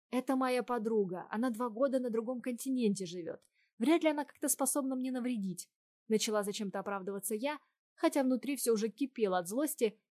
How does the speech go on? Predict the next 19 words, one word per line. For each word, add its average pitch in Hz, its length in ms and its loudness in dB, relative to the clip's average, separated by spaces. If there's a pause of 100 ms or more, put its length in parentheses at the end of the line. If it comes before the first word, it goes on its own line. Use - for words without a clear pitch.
поэтому, 269 320 2
не 240 120 0
удержавшись, 233 680 0 (220)
добавила: 196 600 0 (260)
"Мне 262 240 4
что, 226 240 8
теперь 202 260 2
о 214 60 0
каждом 269 340 0
шаге 285 320 2
спрашивать 214 480 0
кого-то 208 320 4
из 175 140 -2
вас?" 175 320 -8 (380)
"Не 202 160 4
кого-то 220 440 4
из 202 140 2
нас, 180 380 -4 (120)
а 214 160 -4